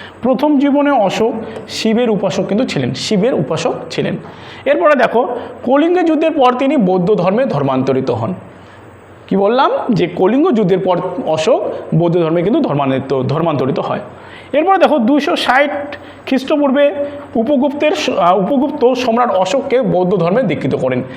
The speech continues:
তার মানে সম্রাট অশোকের ধর্মগুরু তাহলে কে হলেন? উপগুপ্ত। ভীষণ গুরুত্বপূর্ণ এক্সামের জন্য। অশোক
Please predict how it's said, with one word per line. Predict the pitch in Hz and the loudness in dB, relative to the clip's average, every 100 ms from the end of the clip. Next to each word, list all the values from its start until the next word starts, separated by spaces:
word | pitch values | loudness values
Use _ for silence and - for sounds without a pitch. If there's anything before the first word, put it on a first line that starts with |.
| - | -6
তার | - 269 | 0 2
মানে | 294 302 349 302 - - | 2 0 0 -4 -10 -12
সম্রাট | - 226 254 240 | -2 2 2 2
অশোকের | 247 185 262 262 226 | 0 0 0 0 0
ধর্মগুরু | 151 220 240 254 | 2 2 2 2
তাহলে | 233 233 | 2 0
কে | 240 247 | 0 0
হলেন? | 254 294 508 - - - | 0 0 -2 -6 -8 -2
উপগুপ্ত। | 190 180 226 196 165 - - | -2 2 2 2 -2 -4 -2
ভীষণ | 135 160 202 269 | 0 0 0 2
গুরুত্বপূর্ণ | 262 269 285 277 285 285 311 - - - - - | 2 0 0 0 2 2 0 -4 -12 -18 -12 -2
এক্সামের | 208 220 269 | 0 2 2
জন্য। | 254 269 277 269 - - - | 2 2 0 -2 -8 -12 -2
অশোক | - 254 - 269 277 | 2 2 4 2 2